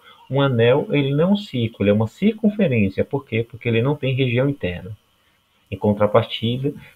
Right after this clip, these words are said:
se você tem uma região interna, então isso se chama círculo. Então, basicamente, essa é a primeira diferença que a gente precisa en-, encarar.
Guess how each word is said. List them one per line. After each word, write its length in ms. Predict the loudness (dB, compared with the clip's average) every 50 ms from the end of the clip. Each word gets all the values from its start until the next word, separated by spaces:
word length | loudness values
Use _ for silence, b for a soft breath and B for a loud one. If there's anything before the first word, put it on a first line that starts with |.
| _ -20
se 360 | -20 -20 -20 -12 -4 0 0
você 300 | 2 2 0 2 2 0
tem 340 | 0 2 2 2 4 4 4
uma 220 | 4 4 4 2 4
região 640 | 4 4 4 4 4 2 2 2 4 4 4 4
interna, 840 | 2 2 0 -2 -6 0 _ 6 6 8 6 6 4 2 0 -2 -4 -6 _ _ _ _ _ b b b _ -6
então 380 | -6 0 2 2 2 2 2 -2
isso 320 | -2 0 0 0 -2 -4 -4
se 120 | -4 -6 -6
chama 360 | -6 -4 -4 -4 -2 -4 -6
círculo. 560 | -8 -14 -10 -8 -6 -6 -6 -8 -14 -20 -18 -18 -20 -6
Então, 160 | -4 -4 0
basicamente, 680 | 4 4 4 4 4 0 0 0 0 0 -2 -2 0 0
essa 200 | 0 2 0 -2
é 20 |
a 20 |
primeira 300 | 0 0 0 2 2 0
diferença 420 | 0 -2 -6 -4 -4 -4 -4 -4 -4
que 60 | -6
a 40 | -8
gente 120 | -8 -8
precisa 340 | -8 -8 -8 -8 -6 -6 -6
en-, 120 | -6 -6 -10 _ -10 -10
encarar. 500 | -8 -6 -2 -2 0 2 2 0 -2